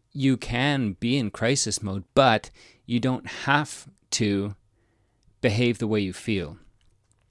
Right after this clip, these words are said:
If you feel, uh, ultra stressed out, um, if you feel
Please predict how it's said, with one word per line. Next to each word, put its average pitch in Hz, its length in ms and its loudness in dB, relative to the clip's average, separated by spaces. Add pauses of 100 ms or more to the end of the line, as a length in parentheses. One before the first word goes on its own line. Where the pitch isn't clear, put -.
(600)
If - 180 -4
you 143 140 2
feel, 131 680 -2 (560)
uh, 101 200 -6 (120)
ultra 127 380 4
stressed - 580 -2 (120)
out, 127 340 -4 (220)
um, 90 340 -10
if 110 220 -4
you 131 120 2
feel 127 480 0